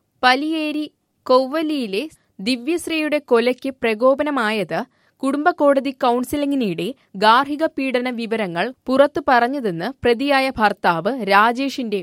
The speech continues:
മൊഴി. തന്റെ പക്കൽ നിന്ന് വാങ്ങിയ ഏഴു ലക്ഷം രൂപ ധൂർത്തടിച്ചെന്ന് ദിവ്യശ്രീ പറഞ്ഞതിനെ ചൊല്ലി രാജേഷ് കൗൺസിലിംഗിനിടെ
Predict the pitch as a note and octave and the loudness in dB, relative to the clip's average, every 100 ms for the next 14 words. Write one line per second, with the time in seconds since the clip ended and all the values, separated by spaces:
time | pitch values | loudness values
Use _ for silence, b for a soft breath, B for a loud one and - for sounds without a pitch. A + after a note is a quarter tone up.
0 | F#3 F3 E3+ E3+ _ b b b A3 A3+ | -6 -8 -8 -12 _ b b b 4 4
1 | A#3+ C#4 A3 G#3 C4 C#4 C4+ C4+ A#3 A3+ | 0 2 0 2 -2 -2 -2 0 0 0
2 | A3+ A3+ A3 G#3 A3 C#4 D#4+ A#3+ - C4 | -4 -10 -6 0 2 2 0 -4 -4 -6
3 | G#3+ F3+ E3+ G3+ A#3+ G3 C4 D4 C4+ A#3 | -4 -2 -2 -4 -4 -4 -4 -2 -2 -2
4 | A3+ A#3 F3 A3+ b b F#3 B3 A3+ D4+ | -4 -4 -4 -8 b b -8 -6 -4 -6
5 | - D4 C4 B3 A3+ C4 C#4+ C#4+ C#4+ - | -4 -8 -2 0 0 0 -4 -4 -6 0
6 | A3+ F#3+ E3+ - G3+ G3+ A3 A#3 A#3+ - | 0 0 -6 -2 0 2 0 -4 -8 -2
7 | A3 A3+ A3+ C#4+ C#4 A#3+ F#3 | 0 0 -2 -4 -2 -2 -2